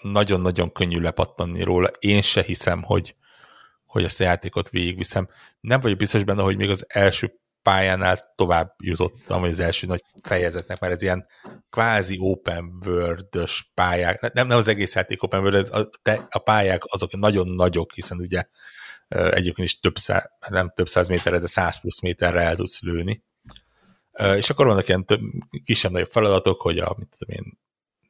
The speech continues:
a, a légvédelmi ágyukat hatástalanítsd, de azokat nem fontos, de igazából el kell menned a felkelőkhöz, és meg kell keresned ott valakit, és lelőni, és megmenteni, és a sárga házból, ami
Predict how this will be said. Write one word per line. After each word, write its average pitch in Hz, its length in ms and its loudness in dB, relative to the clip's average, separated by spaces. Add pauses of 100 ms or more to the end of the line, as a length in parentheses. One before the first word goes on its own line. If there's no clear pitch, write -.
(200)
a, 95 360 0
a - 380 -12 (300)
légvédelmi 98 640 0
ágyukat 90 420 0
hatástalanítsd, 90 720 -4
de 90 60 -2
azokat 85 380 -6
nem 101 220 0
fontos, 90 460 -2
de 85 100 -2
igazából 85 360 -4
el 95 140 4
kell 92 140 -2
menned 87 320 -6
a 78 140 -6 (340)
felkelőkhöz, 95 1000 2
és 82 160 -8
meg 90 180 -4
kell 85 160 -2
keresned 90 480 -4
ott 104 180 2
valakit, 92 460 0
és - 240 -6
lelőni, 95 520 4
és 87 220 -6
megmenteni, 92 680 -2
és - 300 -10 (520)
a - 220 -8 (240)
sárga 92 500 0
házból, 87 600 0
ami 85 320 -6